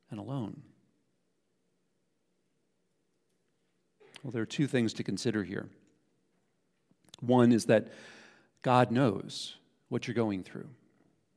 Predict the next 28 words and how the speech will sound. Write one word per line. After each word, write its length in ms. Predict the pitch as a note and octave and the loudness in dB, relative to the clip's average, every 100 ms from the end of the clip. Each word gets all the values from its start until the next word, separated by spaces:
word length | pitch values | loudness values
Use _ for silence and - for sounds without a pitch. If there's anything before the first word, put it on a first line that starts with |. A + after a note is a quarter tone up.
| _ _ _ _ _ _ - | _ _ _ _ _ _ -10
He 120 | A#2+ | -8
sees 420 | - A#2 A2 G2 | -6 -4 -2 -2
you. 160 | G#2 - - _ _ _ _ _ _ _ _ _ _ _ _ _ _ _ B2+ | -6 -12 -18 _ _ _ _ _ _ _ _ _ _ _ _ _ _ _ 4
In 80 | |
another 300 | B2 C#3 C#3 | 8 10 10
of 100 | B2 | 8
his 100 | A2 | 6
Psalms, 640 | - B2+ B2 A#2+ A2+ - - | 4 6 6 6 2 -2 0
Psalm 280 | B2 A2+ G#2+ | 2 2 0
fifty-six, 520 | - B2+ - B2+ - | -6 -2 2 2 4
David 300 | B2 A2+ G#2 | 4 4 4
writes 280 | A2 G#2+ - | 4 4 4
this. 340 | B2 - - - - - - - - _ _ _ | 4 4 -4 -12 -20 -20 -20 -20 -20 _ _ _
He 100 | C3 | 6
writes, 320 | B2+ A#2+ - | 8 8 8
"You 120 | D3+ | 8
have 180 | C3 - | 8 6
kept 420 | - D#3+ D#3+ - - - _ - | 6 6 6 -4 -10 -20 _ -6
count 400 | - E3+ G3+ F3 | 2 6 6 4
of 180 | C#3+ B2 | 2 4
my 160 | A2+ | 4
tossings, 840 | - C#3 C#3+ - D3+ D3+ D3 - - - _ _ _ _ _ _ | 4 4 4 6 4 4 0 -6 -14 -20 _ _ _ _ _ _
put 180 | - - | 0 2
my 160 | C#3 B2 | 4 2
tears 640 | - - E3 E3 E3 D3+ | 0 2 8 10 10 8
in 140 | D3 A#2+ | 4 2
your 100 | A#2 | 0
bottle. 480 | G2 G2+ - - | -2 -4 -6 -12